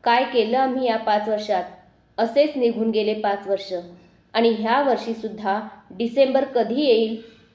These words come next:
कळणार सुद्धा नाही. मित्रांनो, सिरियस व्हा, जीवनात सिरियस व्हा आणि तुमच्या आयुष्यातील ग्रेटेस्ट कमबॅक करा.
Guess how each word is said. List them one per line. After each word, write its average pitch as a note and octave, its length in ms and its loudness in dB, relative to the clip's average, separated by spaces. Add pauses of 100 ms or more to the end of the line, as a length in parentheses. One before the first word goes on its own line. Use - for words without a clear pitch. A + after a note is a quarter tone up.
कळणार G#3+ 400 4
सुद्धा G#3 380 -6
नाही. F#3+ 340 -4 (1500)
मित्रांनो, A3 680 0
सिरियस C4 640 0
व्हा, G3 240 -6 (800)
जीवनात B3 480 0
सिरियस C4 640 0
व्हा A3 200 -2 (240)
आणि A#3+ 140 2 (120)
तुमच्या A#3 380 0
आयुष्यातील A3+ 720 0 (380)
ग्रेटेस्ट G#3+ 560 0
कमबॅक G3+ 440 0
करा. F#3 240 -2